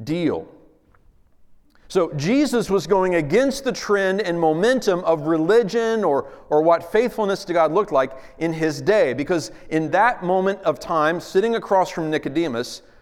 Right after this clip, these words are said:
what, what faithful religion, uh, so to speak, or faith would look like would be knowledge, religious adherence, and piety,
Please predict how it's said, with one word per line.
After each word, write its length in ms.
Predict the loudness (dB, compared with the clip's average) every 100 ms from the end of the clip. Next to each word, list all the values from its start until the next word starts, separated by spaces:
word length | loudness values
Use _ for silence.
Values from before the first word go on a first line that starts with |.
| _ _ _ -20 -20 -8 0
what, 340 | 0 0 -2
what 240 | -2 0
faithful 480 | 0 0 2 2 2
religion, 880 | 2 0 2 2 4 2 2 -2 -6 -4
uh, 140 | -4
so 200 | 0 0
to 80 | 0
speak, 320 | 0 0 0 0
or 80 |
faith 520 | -2 0 2 2 0 -10 -18 -6
would 140 | -2
look 240 | 0 0 2
like 180 | 0
would 140 | 0 -4
be 80 | 0
knowledge, 720 | 2 4 4 2 0 -8 -16 -20 _ _ _ _ _ -8
religious 500 | -2 2 2 2 -2
adherence, 560 | -2 2 4 4 0 -4
and 140 | -4
piety, 580 | 0 2 2 0 -4